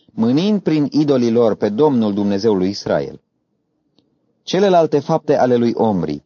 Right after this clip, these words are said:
ce-a făcut el și isprăvile lui, nu sunt scrise oare în cartea cronicilor împăraților lui Israel?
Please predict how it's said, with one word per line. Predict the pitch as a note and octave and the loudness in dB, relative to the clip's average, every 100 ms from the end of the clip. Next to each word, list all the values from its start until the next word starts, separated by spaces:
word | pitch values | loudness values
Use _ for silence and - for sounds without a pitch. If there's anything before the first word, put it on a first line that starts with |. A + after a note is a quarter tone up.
| _ - | _ -6
ce-a | C#3+ | -4
făcut | C3 C3+ C#3+ B2 | -2 -2 -2 -2
el | D3 D3 | 0 0
și | G#2+ A#2 | 0 -4
isprăvile | A2 - D3 B2+ A#2 | -4 0 0 2 2
lui, | A2+ G#2+ D#2+ _ _ | 2 0 -2 _ _
nu | - A#2 | -4 -2
sunt | B2+ E3 | 0 -2
scrise | - D#3+ D#3 E3 | -2 -2 2 4
oare | D3+ D3+ D3 | 6 4 4
în | C#3 | 0
cartea | D3 C#3 C3 | -2 0 -2
cronicilor | C#3+ C#3+ C3+ A#2 A#2+ A2+ | 0 0 0 -2 2 2
împăraților | A2 A#2 A#2+ A#2 A2+ G2+ | 2 0 0 0 -2 -2
lui | G2 G2 | -2 -4
Israel? | - C3+ C3 F2 | -2 -2 -2 -2